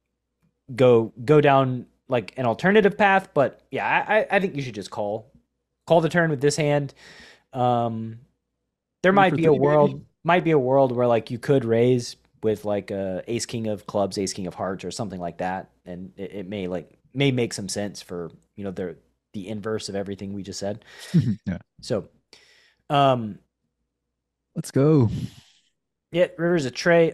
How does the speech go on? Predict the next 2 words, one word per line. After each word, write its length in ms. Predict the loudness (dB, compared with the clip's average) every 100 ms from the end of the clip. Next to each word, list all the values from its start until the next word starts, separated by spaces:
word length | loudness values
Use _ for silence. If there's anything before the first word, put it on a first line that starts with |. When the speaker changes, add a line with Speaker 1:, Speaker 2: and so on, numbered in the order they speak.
| -2
Speaker 1:
of 1000 | 0 2 2 0 0 -2 -4 -6 -12 -16
spades. 1120 | -12 -10 -8 2 6 8 8 4 -2 -4 -6